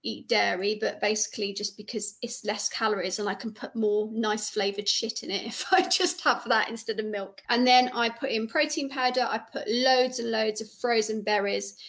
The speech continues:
You can also buy spinach frozen. It comes in little cubes. I whack a couple of those in there as well. And then some pecan nuts.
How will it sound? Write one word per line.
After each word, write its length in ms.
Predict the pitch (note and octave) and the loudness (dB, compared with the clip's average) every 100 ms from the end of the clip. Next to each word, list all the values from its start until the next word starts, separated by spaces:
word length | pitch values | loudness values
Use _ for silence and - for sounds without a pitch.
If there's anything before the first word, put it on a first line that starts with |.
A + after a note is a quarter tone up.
| - | -12
You 140 | C4 B3 | -8 -4
can 160 | C#4+ | -4
also 380 | - D4 D#4 D#4+ | 0 0 4 2
buy 220 | - A#3 | 2 -2
spinach 920 | A#3+ - - - C4 G#3 - - - - - - | 0 -2 -2 0 2 2 -2 -4 -2 -2 -6 0
frozen. 560 | A#3 A#3 A#3+ E3+ F3 | 2 2 0 -2 -2
It 100 | F#3 | -4
comes 300 | - A3+ A3+ | -4 -4 -4
in 160 | A3 A3 | -4 -4
little 180 | A3 A3 | -6 -8
cubes. 540 | - - A#3 D4 - | -8 -4 -2 -2 -4
I 100 | - | -6
whack 300 | G#3+ A3+ - | -4 -6 -8
a 60 | B3 | -14
couple 400 | - - - B3+ | -14 -10 0 2
of 80 | A#3+ | 4
those 300 | A#3 A#3 A3+ | 4 2 2
in 160 | G#3+ | 0
there 260 | A3 A3 G#3 | 2 0 0
as 180 | G#3 - | -2 0
well. 320 | G3+ G#3 B3 - | 2 2 -2 0
And 200 | A3+ A#3 | 2 4
then 220 | A#3 A#3 A#3+ | 4 4 2
some 680 | - A3+ A3 A3 A3 A3 - | 2 2 2 2 0 0 -2
pecan 440 | C#4+ - - F#3+ | -4 -4 -4 -4
nuts. 460 | G3 - - - | -2 -4 -6 -8